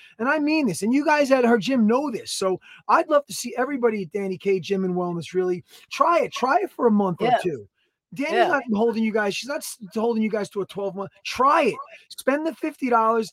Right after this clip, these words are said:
Speaker 1: have your evaluation, have your consultation, have your training with her for that one month. And I'm
Speaker 2: <clears throat>
Speaker 1: telling you, every month you're gonna look forward to it, that you're gonna end up wanting
Speaker 2: Yep.
Speaker 1: to say, "Danny,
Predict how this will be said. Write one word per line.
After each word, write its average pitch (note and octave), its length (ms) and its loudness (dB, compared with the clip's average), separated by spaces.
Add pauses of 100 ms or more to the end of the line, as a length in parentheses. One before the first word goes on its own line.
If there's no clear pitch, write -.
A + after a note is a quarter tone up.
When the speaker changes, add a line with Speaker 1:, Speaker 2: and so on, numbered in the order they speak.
(120)
Speaker 1:
have B3+ 260 2
your D#4 160 -4
evaluation, A#3+ 720 0
have B3 220 -2
your D4 80 -8
consultation, A3+ 720 -4
have B3 120 -2
your D4+ 120 -8
training C4+ 420 -2
with A3+ 140 0
her A3 240 -2 (300)
for A3 100 -10
that A#3 180 2
one B3 160 0
month. C4+ 180 0
And C#4 80 0
I'm C4+ 80 -4
Speaker 2:
<clears throat> - 120 2
Speaker 1:
telling D#4 180 0
you, B3 140 -6
every C#4 180 0
month C#4 300 0
you're C4 120 -2
gonna C4+ 140 0
look C4 200 -4
forward D4+ 380 -6
to B3+ 120 -2
it, A3+ 80 -6
that B3+ 160 -4
you're C4+ 120 -2
gonna D4 140 -2
end C#4+ 120 0
up C#4 100 -4
wanting C#4+ 260 4
Speaker 2:
Yep. C#4+ 80 0
Speaker 1:
to - 60 -8
say, C#4+ 160 -4
"Danny, C#4+ 400 0